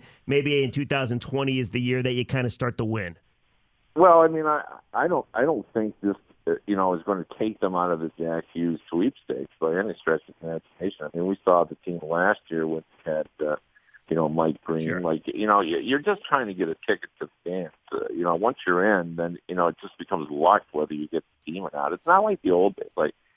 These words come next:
Speaker 2: that's what I always try to tell my readers. Like, in the old days, you know, I, I understood tanking because, you know, you were going for a prize.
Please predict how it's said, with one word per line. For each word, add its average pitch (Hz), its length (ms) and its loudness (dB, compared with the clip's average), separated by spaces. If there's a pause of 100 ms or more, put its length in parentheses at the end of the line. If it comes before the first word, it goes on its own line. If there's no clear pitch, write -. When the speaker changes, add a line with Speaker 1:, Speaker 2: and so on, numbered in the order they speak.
(180)
Speaker 2:
that's - 160 -4
what 110 140 4
I 90 40 4
always 92 280 4
try 85 120 0
to 80 160 -4
tell 85 180 0
my 80 160 -6
readers. 78 460 -4
Like, 78 200 0 (320)
in 175 100 -4
the 175 60 2
old 233 240 4
days, 92 240 -2
you 107 60 -8
know, 101 100 0
I, 95 220 2
I 104 60 0
understood 113 640 -2 (120)
tanking 104 380 -10 (180)
because, 87 300 -4
you 110 80 -6
know, 101 80 0
you 85 180 -4
were 82 80 -2
going 92 360 0
for 95 120 4
a 87 60 6
prize. 85 560 6